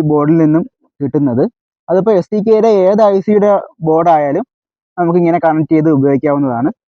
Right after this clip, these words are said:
പ്രധാനമായിട്ടും എസ് ടി കെയുടെ ഫോർ വൺ ഫോർ വൺ എന്ന് പറയുന്ന ഐ സിക്കാണ്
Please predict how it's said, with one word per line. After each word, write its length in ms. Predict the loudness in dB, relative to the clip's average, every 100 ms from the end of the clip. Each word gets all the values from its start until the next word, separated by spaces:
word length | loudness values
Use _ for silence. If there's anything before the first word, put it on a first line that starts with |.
| _ _ _ _ _ _ _
പ്രധാനമായിട്ടും 680 | 0 2 4 4 2 0 -2 -2 -6
എസ് 120 | -2
ടി 80 | 0 2
കെയുടെ 240 | 2 0 -2
ഫോർ 180 | -2 0
വൺ 100 | 0 -2
ഫോർ 160 | -2 0 0
വൺ 100 | -2 0
എന്ന് 120 | 2 2
പറയുന്ന 300 | 0 0 0 -2 _ _ _ _ 0 0
ഐ 40 | 0 -2
സിക്കാണ് 440 | -2 2 2 0